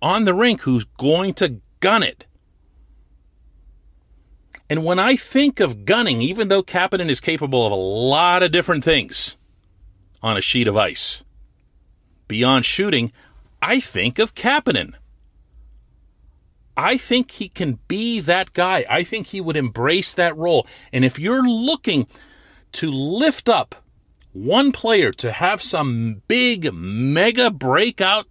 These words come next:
type season up front, who would it be? It would be Kapanen. So go ahead, give him this too,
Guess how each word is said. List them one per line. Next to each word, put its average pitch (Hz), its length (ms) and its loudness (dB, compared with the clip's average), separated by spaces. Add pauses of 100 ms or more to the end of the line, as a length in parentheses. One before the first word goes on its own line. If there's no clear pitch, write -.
type 208 300 -2
season 156 580 0 (140)
up 151 180 0
front, 214 480 0 (1400)
who 104 140 -10
would 110 180 4
it 269 140 0
be? 294 400 0 (180)
It - 180 -18
would 185 300 0
be 302 240 -2
Kapanen. 117 600 -4 (340)
So 220 200 -6
go 262 280 0
ahead, 254 340 2 (340)
give 262 280 2
him 269 320 4
this 120 340 0
too, 247 420 0